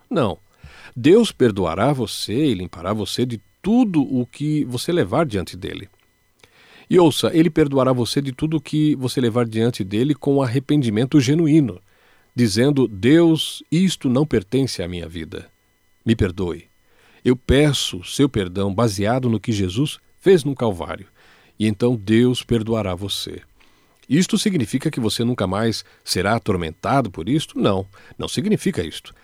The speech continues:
Significa que o Espírito Santo que habita em você vai permitir que você supere isto? Sim, exatamente. Mas ouça, após um tempo que você estiver pedindo a Deus para ajudá-lo a superar isto em sua vida,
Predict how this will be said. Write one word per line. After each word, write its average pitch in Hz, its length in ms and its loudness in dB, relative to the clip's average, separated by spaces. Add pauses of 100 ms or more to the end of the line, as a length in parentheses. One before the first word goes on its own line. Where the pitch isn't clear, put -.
(260)
Significa 180 520 2
que - 140 -2
o 156 40 2
Espírito 151 440 -2
Santo 156 300 -2
que 135 100 0
habita 120 260 -2
em 123 60 2
você 107 320 -2
vai 117 240 0
permitir 110 580 -2
que - 80 -18
você 107 240 -6
supere 101 640 -2
isto? 143 440 -6 (100)
Sim, 110 320 0 (100)
exatamente. 92 960 -8 (460)
Mas 123 320 2
ouça, 147 400 2 (880)
após 131 540 4
um 127 100 0
tempo 123 420 0
que 90 120 -10
você 95 200 -6
estiver 104 320 -4
pedindo 117 400 0
a 117 40 0
Deus 127 280 0
para 113 220 -2
ajudá-lo 120 500 0
a 113 60 0
superar 107 480 -4
isto 139 260 0
em 107 60 -2
sua 131 220 0
vida, 98 360 -2